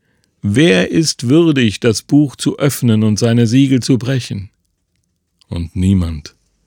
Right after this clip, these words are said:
weder im Himmel noch auf Erden, noch unter der Erde, konnte das Buch öffnen und hineinsehen.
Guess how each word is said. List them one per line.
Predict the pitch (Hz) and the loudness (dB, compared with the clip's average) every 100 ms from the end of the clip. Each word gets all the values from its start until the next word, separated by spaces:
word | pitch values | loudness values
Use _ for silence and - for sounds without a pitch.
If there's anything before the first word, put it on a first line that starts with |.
| _ _ | _ _
weder | 92 87 101 | -2 0 -2
im | 92 | -2
Himmel | 90 107 98 | 0 2 2
noch | 92 90 | 0 -2
auf | 90 | -4
Erden, | - 98 98 87 - - - _ _ | -2 0 2 0 -2 -20 -20 _ _
noch | 101 - | -4 -2
unter | - 117 92 | 0 2 0
der | 82 90 | -4 -4
Erde, | 92 92 92 - - | -2 0 -2 -4 -6
konnte | 113 117 120 92 | -2 -2 -2 -6
das | 95 - | -6 -8
Buch | - 139 104 - | -10 -10 -10 -8
öffnen | 117 - 98 92 - | -8 -4 -2 -2 -6
und | 110 87 - | -6 -8 -4
hineinsehen. | 98 90 85 85 90 85 87 87 | -2 -2 -4 -8 -10 -12 -12 -16